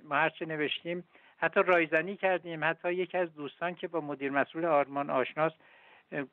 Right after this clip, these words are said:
گفتیم لااقل یک سطر بنویس که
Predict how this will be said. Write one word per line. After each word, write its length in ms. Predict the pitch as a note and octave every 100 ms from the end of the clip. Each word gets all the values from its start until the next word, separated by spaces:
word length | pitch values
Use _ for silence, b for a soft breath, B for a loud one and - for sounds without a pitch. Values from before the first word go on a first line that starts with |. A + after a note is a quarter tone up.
| _ - - _ -
گفتیم 320 | E3 D#3+ G3+ F3+
لااقل 600 | E3+ E3+ E3 D#3+ G#3 G#3
یک 160 | A#3 - -
سطر 220 | G#3+ -
بنویس 380 | A3 G#3 C#3 B2 -
که 440 | - D#3 D#3+ D#3